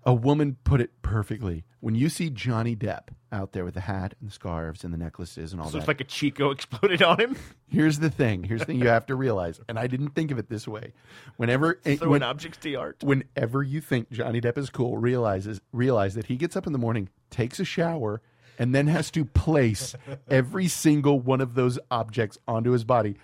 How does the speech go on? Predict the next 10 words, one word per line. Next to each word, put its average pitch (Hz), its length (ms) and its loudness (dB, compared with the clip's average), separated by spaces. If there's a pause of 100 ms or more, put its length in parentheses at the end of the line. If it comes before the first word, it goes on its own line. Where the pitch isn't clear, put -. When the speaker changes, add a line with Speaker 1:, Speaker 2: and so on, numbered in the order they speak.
(100)
Speaker 1:
He 131 60 -2
has 120 120 -2
to 131 60 -6
go, 107 100 -4 (160)
rings, 107 640 -8 (420)
necklace, 101 520 -8 (180)
ne-, 110 120 -4 (100)
<laughs> - 120 -20
scarf, 110 600 -8 (180)
necklace, 107 540 -8